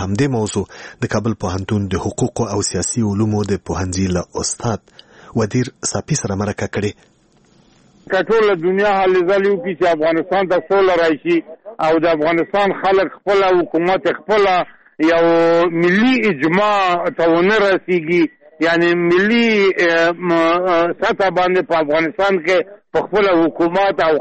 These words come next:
Speaker 2: خلک کې دا یو لاس نشي، هماهنګه نشي، همغږي نشي، نو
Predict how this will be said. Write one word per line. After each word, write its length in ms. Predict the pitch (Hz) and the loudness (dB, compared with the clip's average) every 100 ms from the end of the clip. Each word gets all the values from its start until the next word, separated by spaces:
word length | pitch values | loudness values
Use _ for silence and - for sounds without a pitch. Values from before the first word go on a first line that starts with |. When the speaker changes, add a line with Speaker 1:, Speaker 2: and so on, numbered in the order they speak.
| - | 0
Speaker 2:
خلک 340 | 190 185 131 | 0 0 2
کې 140 | 156 131 - _ - 147 | 2 0 -2 _ -6 0
دا 100 | 196 185 | 2 4
یو 120 | 175 170 175 | 4 4 2
لاس 180 | 202 190 196 | 0 0 -2
نشي، 320 | 175 185 190 175 | -2 0 0 2
هماهنګه 540 | 160 160 160 190 196 190 190 | 0 0 0 0 0 0 0
نشي، 260 | 180 185 185 175 | -2 0 2 2
همغږي 480 | 160 151 156 185 202 202 | 0 0 -2 0 -2 -4
نشي، 320 | 185 156 202 185 - _ - 175 | -6 -4 -2 -2 -6 _ -2 0
نو 100 | 170 | 2